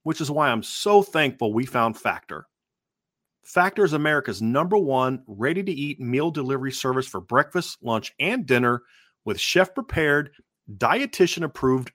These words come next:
ready-to-eat meals that can be on your plate in minutes. It has literally saved me hours of prep, cooking, and cleaning time during an incredibly busy season for us.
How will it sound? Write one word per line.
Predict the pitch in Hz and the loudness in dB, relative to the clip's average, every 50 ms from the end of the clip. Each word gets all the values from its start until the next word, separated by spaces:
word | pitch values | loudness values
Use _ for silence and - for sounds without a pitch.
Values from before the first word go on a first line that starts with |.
| _ | _
ready-to-eat | - 98 98 117 139 170 208 196 196 196 185 180 180 151 | -12 -4 0 0 0 0 0 -2 -4 -4 -4 -4 -4 0
meals | 127 120 123 123 123 123 120 110 - - - - - _ - | 2 4 4 4 4 4 0 -2 -6 -14 -18 -20 -20 _ -6
that | - 113 - | -6 -4 -2
can | 117 107 | -2 -4
be | 110 113 - | -4 -2 0
on | - 143 160 170 165 143 | 0 2 2 2 2 0
your | 135 139 143 | 0 0 -2
plate | 135 - - 120 120 127 - - | -2 -6 -6 -4 -2 -2 -2 -4
in | 95 107 107 101 98 87 87 | -6 -8 -6 -6 -6 -6 -4
minutes. | 98 104 95 87 - - - - - - - - _ _ _ _ _ _ _ _ _ | -4 -4 -4 -6 -10 -14 -10 -8 -8 -8 -8 -10 _ _ _ _ _ _ _ _ _
It | - 147 | -2 0
has | 143 135 - - - | 0 0 0 -2 -4
literally | 135 190 220 233 214 180 180 165 | -2 0 2 2 4 6 4 4
saved | - - 151 139 127 135 | 4 2 0 2 2 2
me | 131 123 123 - | 0 0 0 -2
hours | 110 143 156 170 160 139 156 | 0 2 2 2 2 0 -2
of | 135 - - | -6 -6 -4
prep, | - 170 170 190 - - _ _ - | 0 2 2 2 0 -4 _ _ -8
cooking, | - - 175 165 - 175 165 - - | -4 -2 -2 0 0 -2 -4 -4 -6
and | - 165 185 196 190 165 - | -6 -4 -2 -2 -4 -6 -6
cleaning | - 185 190 185 165 135 117 | -2 0 0 0 0 -2 -2
time | - 135 123 123 127 123 120 - _ _ _ _ _ | -2 0 0 0 0 -2 -4 -8 _ _ _ _ _
during | - 156 156 143 123 | -6 -2 0 0 0
an | 110 | 0
incredibly | 107 101 - - - - - 202 196 175 143 135 120 | -2 -4 -6 -12 -10 -4 -2 -2 0 0 0 0 2
busy | 113 123 120 113 120 | 2 2 2 2 0
season | 110 - 120 107 90 104 90 | -4 -4 -6 -6 -6 -6 -10
for | - - - | -10 -10 -12
us. | - - - - - - | -12 -12 -12 -14 -14 -14